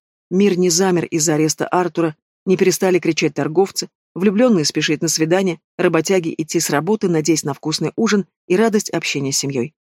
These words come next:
Каждый думал только о себе, а Арт... Арт хотел помочь другим, и самой Нетти, Джею, Ференсу, а вместе с Ференсом — своей стране, которая оказалась в опасности,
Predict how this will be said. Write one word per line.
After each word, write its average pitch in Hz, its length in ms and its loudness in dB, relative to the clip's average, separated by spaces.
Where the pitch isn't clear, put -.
Каждый 233 360 0
думал 208 280 2
только 202 340 0
о - 140 -4
себе, 175 340 0
а 170 200 -2
Арт... 196 400 0
Арт 196 260 0
хотел 180 320 -2
помочь 180 400 -4
другим, 156 400 -2
и 180 40 -6
самой 156 280 0
Нетти, 196 400 2
Джею, 180 320 2
Ференсу, 196 500 0
а 139 60 0
вместе 180 320 0
с - 60 -4
Ференсом — 214 500 0
своей 185 280 0
стране, 165 440 -2
которая 220 320 2
оказалась 170 420 2
в 165 60 -2
опасности, 151 640 -4